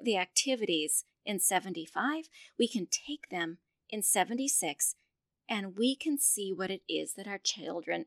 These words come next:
actually understand. When our children are small, it simply just gives us a window into what else they don't understand.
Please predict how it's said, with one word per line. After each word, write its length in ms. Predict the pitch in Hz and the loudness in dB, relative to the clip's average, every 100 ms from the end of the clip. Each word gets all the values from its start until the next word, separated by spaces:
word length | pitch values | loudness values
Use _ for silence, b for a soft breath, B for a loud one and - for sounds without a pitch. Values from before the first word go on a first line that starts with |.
| _ | _
actually 680 | - 294 339 - - 175 147 - | 2 4 4 6 6 4 0 -2
understand. 800 | 175 151 151 - 143 160 165 - _ _ _ _ _ _ _ _ | -4 -4 0 0 0 -10 -12 -20 _ _ _ _ _ _ _ _
When 200 | 196 202 | -2 2
our 120 | 190 | 2
children 480 | - - 180 175 165 | 2 0 0 -4 -4
are 120 | 160 | -2
small, 540 | - - 170 165 226 339 _ _ _ _ _ | 0 0 0 0 0 -4 _ _ _ _ _
it 200 | 240 240 | 4 4
simply 540 | - 285 302 349 320 | 2 2 0 -2 -4
just 300 | 320 196 - - | -4 -2 -4 -4
gives 260 | 233 240 | -6 -6
us 180 | 214 - | -6 -6
a 100 | - | -6
window 640 | 156 196 233 254 269 269 269 B B _ | -6 -2 -2 -2 -2 -4 -8 B B _
into 520 | 190 180 - 160 160 - _ | 0 2 0 0 -8 -10 _
what 360 | 180 220 294 - _ - | -4 -2 -2 -4 _ -4
else 360 | 220 208 214 - | 0 2 0 0
they 200 | 220 214 - | -4 -8 -6
don't 280 | 190 208 - | -6 -6 -10
understand. 800 | 156 139 135 - - - 110 80 | -12 -6 0 0 -2 -10 -10 -14